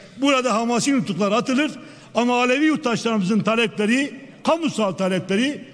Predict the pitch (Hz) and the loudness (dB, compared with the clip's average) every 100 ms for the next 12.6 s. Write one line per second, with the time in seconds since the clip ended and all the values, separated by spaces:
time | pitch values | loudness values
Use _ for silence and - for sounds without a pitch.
0 | 285 233 233 220 226 220 190 190 190 151 | -4 0 0 2 2 2 0 0 -2 0
1 | 185 247 262 - - 202 202 233 202 196 | 0 0 -2 -10 -2 0 2 0 0 -2
2 | 180 175 151 120 - - - - 285 - | -2 0 -2 -4 -10 -16 -20 -4 -2 2
3 | 277 262 277 285 269 233 247 247 - 247 | 0 2 2 2 -2 0 0 0 -2 0
4 | 226 214 220 220 214 240 262 - - - | 0 0 0 0 2 0 -2 -12 -20 -20
5 | - - - - - - 285 285 254 175 | -20 -20 -20 -20 -20 -12 -4 -2 0 0
6 | 220 202 160 123 117 107 - - 277 269 | 0 0 -2 -6 -10 -12 -10 0 2 2
7 | 269 269 262 196 - - - - 311 285 | 0 -2 0 -2 -4 -14 -10 -2 0 0
8 | 262 214 202 214 202 185 175 220 - - | -2 0 -2 0 0 0 0 -2 -6 -8
9 | 254 160 147 - - - - - - - | -6 -4 -6 -10 -20 -20 -20 -20 -20 -2
10 | 277 277 277 269 - 269 - 220 185 151 | 0 0 0 0 2 0 0 0 2 0
11 | 113 - - - - - - - - - | -4 -12 -20 -20 -20 -20 -20 -20 -20 -6
12 | 285 262 202 175 139 110 | -2 0 0 -2 -2 -6